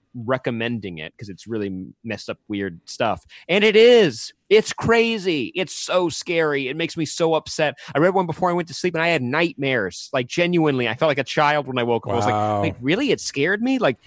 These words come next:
Speaker 1: yeah, it messed me up. Like, a lot
Speaker 2: Jeez,
Speaker 1: of
Speaker 2: that's
Speaker 1: a lot of
Speaker 2: intense.
Speaker 1: messed up imagery. And it's, like, uh, very, like, uh, <laughs> uh, what, uh, Big Cthulhu guy who wrote,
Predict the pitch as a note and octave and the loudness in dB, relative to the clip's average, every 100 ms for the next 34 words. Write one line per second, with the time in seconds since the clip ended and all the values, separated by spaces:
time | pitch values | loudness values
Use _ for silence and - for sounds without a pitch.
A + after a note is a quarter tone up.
0 | - F3 A3+ A3+ G3 C3 - F3 D3 F3 | -6 0 4 6 6 2 -4 -6 -4 0
1 | F#3 - D#3+ D#3+ E3 C#3+ - _ - C3 | 0 -2 -4 0 0 0 -4 _ -6 0
2 | C#3+ C3 D3+ E3+ C#3+ E3 G#3 D3 - D#3 | 0 2 2 2 2 2 0 0 2 4
3 | G3 E3+ C3 C3+ D3 - D3 - D3 C3+ | 4 2 0 0 0 2 0 0 -4 -2
4 | A2 G#2 F2 D2+ - - - D#3+ D3 E3+ | -4 -4 -6 -8 -14 -12 -4 -2 0 0
5 | D#3 - C#3+ C3+ A#2+ D#3+ F3+ F3+ E3 C3+ | 0 0 -2 0 0 -2 -2 -2 0 0
6 | A2+ - _ _ _ _ _ _ _ _ | 0 -6 _ _ _ _ _ _ _ _
7 | _ B2 B2+ A2+ G#2 F2+ E2+ F2 - C3 | _ 0 0 0 -2 -4 -6 -10 -6 -4
8 | - C3+ G#2+ _ - _ - C3+ B2+ C#3+ | -2 -2 -4 _ -20 _ 0 2 2 2
9 | - C#3 C3+ B2 G#2+ F#2 E2 B1 - _ | 0 2 2 2 0 -2 -8 -12 -18 _
10 | _ _ _ _ _ _ - _ - F3 | _ _ _ _ _ _ -20 _ -2 0
11 | D3+ D3+ E3 D#3 C3+ A#2+ F#2 G2 C#3 C3+ | 2 2 2 2 0 0 0 0 0 0
12 | A#2 - | 0 -4